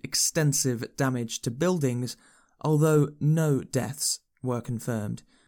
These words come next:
The small Colombian island of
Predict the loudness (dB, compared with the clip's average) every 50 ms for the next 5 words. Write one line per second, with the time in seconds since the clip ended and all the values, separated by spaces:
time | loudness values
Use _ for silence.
0 | _ _ _ _ _ _ _ -2 2 2 2 2 0 -2 0 2 2 2 4 4
1 | 4 4 2 2 0 -2 -6 -10 -4 0 2 2 4 4 2 2 2 0 0 0
2 | -2 -4 -4 -2 -2 -2 0 0 -2 -2 -2 -4 -4 -6 -6 -6 -8